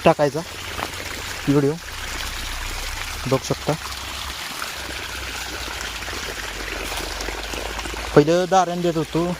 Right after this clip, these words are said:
नंतर तोट्या केल्या, तोट्याने पाणी सोडायचं चालू केलं. बघू शकता, इकडे पण पाणी चालू आहे वरच्या उ-, उसाला,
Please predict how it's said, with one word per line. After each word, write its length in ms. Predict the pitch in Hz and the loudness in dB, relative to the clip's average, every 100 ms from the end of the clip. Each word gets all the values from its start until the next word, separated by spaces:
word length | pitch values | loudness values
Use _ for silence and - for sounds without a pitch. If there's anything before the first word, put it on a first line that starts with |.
| - - - - - - - | -6 -6 -6 -6 -8 -4 2
नंतर 240 | 135 - - | 4 4 8
तोट्या 220 | 170 160 | 8 8
केल्या, 260 | 151 165 147 165 - - - - - - - - - | 4 4 4 0 -6 -8 -8 -8 -6 -6 -6 6 8
तोट्याने 300 | 143 147 143 | 8 6 4
पाणी 200 | 156 143 | 4 4
सोडायचं 360 | 156 135 - | 2 2 0
चालू 140 | 143 127 - | -2 -2 0
केलं. 140 | 131 143 - - - - - - - - - - - - - - - - - - - - - - - - - - - - - - - | -2 -2 -6 -8 -8 -8 -6 -6 -6 -8 -8 -8 -8 -6 -6 -8 -8 -8 -8 -8 -6 -6 -6 -6 -6 -6 -6 -6 -6 -6 -6 -6 -2
बघू 80 | 127 | 0
शकता, 300 | 123 143 139 | 2 4 4
इकडे 260 | 147 - 147 | 4 8 8
पण 100 | 151 | 8
पाणी 220 | 170 147 | 4 4
चालू 180 | 147 131 | 2 2
आहे 100 | 131 | 2
वरच्या 260 | 135 - | 2 2
उ-, 220 | 123 127 | 2 0
उसाला, 260 | 139 - 135 | -4 0 0